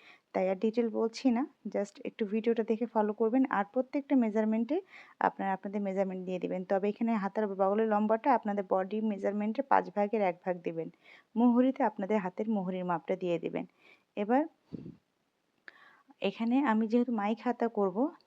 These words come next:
তাই বেসিক হাতার নিয়ম অনুযায়ী পাঁচ ইঞ্চি মুহুরি দিয়ে প্রথমে দাগ দিয়ে নিয়েছি। তারপর মুহুরির অংশে, আহ, শেপ স্কেলে বাঁকানো অংশটা দিয়ে আমি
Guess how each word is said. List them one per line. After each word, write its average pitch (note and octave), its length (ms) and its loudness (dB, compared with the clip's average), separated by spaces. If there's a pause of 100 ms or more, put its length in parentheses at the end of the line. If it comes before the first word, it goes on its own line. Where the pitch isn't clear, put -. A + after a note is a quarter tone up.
তাই A3 140 2
বেসিক G#3+ 400 0 (180)
হাতার A3 420 -2
নিয়ম A3+ 280 2
অনুযায়ী A3 340 0
পাঁচ G3+ 240 -2
ইঞ্চি A3 200 -2
মুহুরি A3 300 2
দিয়ে A#3+ 120 4
প্রথমে A3+ 340 -2
দাগ G#3+ 260 2
দিয়ে B3 140 0
নিয়েছি। A3+ 340 0 (640)
তারপর A3 420 2
মুহুরির A#3 380 4
অংশে, G#3 340 0
আহ, F3+ 580 -4
শেপ A#3 240 0 (100)
স্কেলে A#3+ 280 0
বাঁকানো G#3 400 0
অংশটা G#3+ 400 -2
দিয়ে B3+ 240 -2
আমি A#3+ 220 2